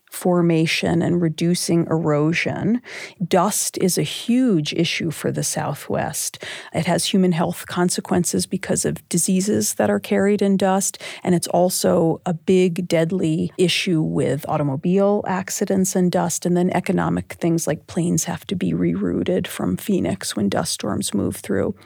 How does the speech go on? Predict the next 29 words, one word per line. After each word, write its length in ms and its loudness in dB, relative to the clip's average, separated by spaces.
You 200 0
might 240 -4
still 240 -2
be 100 -4
thinking, 360 -6
"Why 160 -6
should 200 -6
I 160 0
care? 220 -6
I'm 100 -4
not 140 -6
gonna 220 -6
fly 220 -2
to 60 -8
Phoenix 400 -2
anytime 400 -4
soon." 400 -2
But 340 2
the 100 2
transport 1120 0
of 300 2
that 340 -2
dust 600 -2
to 180 -4
other 260 2
places 840 0
can 200 2
really 300 2
affect 540 -2